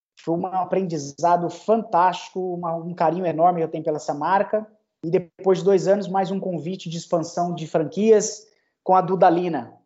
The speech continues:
Fui cuidar só de franquia da Dudalina, no ápice da marca, um aprendizado, uma empresa familiar incrível. Ali eu aprendi, Márcia, Ara, o que é o encantar.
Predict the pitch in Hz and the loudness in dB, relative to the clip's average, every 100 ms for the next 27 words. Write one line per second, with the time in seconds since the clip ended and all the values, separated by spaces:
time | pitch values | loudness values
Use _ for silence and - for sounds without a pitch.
0 | _ 170 165 143 151 151 - 214 202 - | _ -16 -12 -4 -2 -4 -2 2 2 -2
1 | 170 156 180 160 156 151 151 165 214 220 | -8 -4 -4 -2 -2 -2 0 0 -2 -6
2 | 226 _ _ _ - 160 151 151 165 196 | -8 _ _ _ -8 0 0 2 4 4
3 | 208 - 156 147 143 180 196 190 190 190 | 4 -4 0 0 2 2 2 2 0 0
4 | 190 190 160 _ _ 147 156 160 160 160 | -8 -14 -20 _ _ -14 -10 -8 -6 -4
5 | 160 175 170 156 165 170 165 170 165 160 | 0 0 -2 -2 0 0 -4 -6 -6 -6
6 | - 160 156 165 170 160 - _ - 233 | -6 -2 0 0 -2 -8 -14 _ 2 4
7 | 208 208 214 214 - _ _ - 160 214 | 4 2 0 -2 -10 _ _ -2 4 6
8 | 214 196 190 160 214 214 185 180 180 175 | 6 4 -4 -4 -2 -2 0 0 0 2
9 | 175 175 170 170 170 - _ _ _ - | 4 6 6 4 0 -14 _ _ _ -12
10 | - 208 196 202 190 196 190 185 160 147 | -4 0 4 6 4 2 -2 -6 -4 -4
11 | 123 - | -4 -10